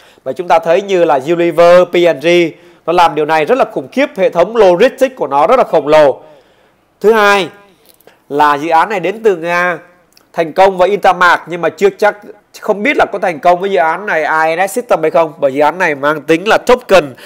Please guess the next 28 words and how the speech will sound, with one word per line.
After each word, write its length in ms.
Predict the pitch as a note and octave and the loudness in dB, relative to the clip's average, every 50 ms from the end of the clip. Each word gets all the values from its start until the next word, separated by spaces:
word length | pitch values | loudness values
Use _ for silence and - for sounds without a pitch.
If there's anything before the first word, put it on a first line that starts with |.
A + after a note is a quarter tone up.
| - - - - | -20 -20 -20 -4
trong 140 | - F3+ F3+ | 0 0 2
lĩnh 120 | F#3+ G#3 G3+ | 2 2 0
vực 100 | G3+ D3+ | 0 0
cryptocurrency 840 | C#3+ E3 A3+ A3+ - G#3 F#3+ F3 F3 F3 F3 E3 D#3 - F3 F3 E3+ | 2 0 0 2 2 2 2 4 4 2 2 2 0 0 0 0 2
và 180 | D#3 D#3 C#3 | 4 4 2
mặt 160 | C3 C#3 D3+ C#3+ | 2 2 -2 -2
hàng 200 | C#3+ C#3+ C#3+ D3 | 0 0 0 0
về 80 | C#3 C#3+ | 0 0
e-commerce. 640 | C#3+ F3+ F#3 F#3 F#3 F3+ D#3+ D3+ D#3 E3+ E3+ D#3+ E3 - - _ _ _ _ _ _ _ | 2 2 2 2 0 -2 -2 0 0 0 0 0 -2 -8 -16 _ _ _ _ _ _ _
Chưa 180 | - G#3 G#3+ G3+ | 0 2 2 2
chắc 260 | - - C4 C#4 B3+ | 4 2 2 2 2
là 80 | G3+ | 2
thành 200 | D#3+ - E3+ D#3+ | 2 2 0 0
công 260 | - F#3 F3+ F#3 F#3 F#3 | 2 4 4 4 2 2
với 100 | F#3+ F#3 | 0 2
Instamark, 680 | F#3 F#3 F#3 - F#3 F3 E3+ E3+ E3 D#3 D3 - - | 2 0 2 2 0 0 2 2 2 2 2 2 0
là 60 | C3+ | -2
thành 200 | - D#3+ D#3 D3 | -2 0 -2 0
công 180 | C3 F3 E3+ D#3+ | 0 0 0 0
ở 60 | C#3+ | -2
lĩnh 140 | C#3 E3 F3+ | -4 -4 -4
vực 160 | F#3+ F#3+ - | -4 -4 -2
này. 220 | D3+ D3+ C#3+ C3 A#2 - _ _ _ _ _ _ _ _ _ _ _ _ _ _ _ - C3+ | -2 -2 -2 -2 -6 -12 _ _ _ _ _ _ _ _ _ _ _ _ _ _ _ -16 -8
Cái 140 | - G#3 A3+ | -4 -2 0
điểm 240 | A3 A3+ F#3+ D3+ B2+ - | 2 2 0 0 -2 -2
trừ 220 | - F#3+ F#3 F#3 E3+ | 0 0 2 2 0
thứ 160 | G3 A3 A#3 | -2 -4 -2
ba 400 | G#3 A3 G#3+ G#3 G#3 G3 F3+ | 2 4 6 6 4 4 0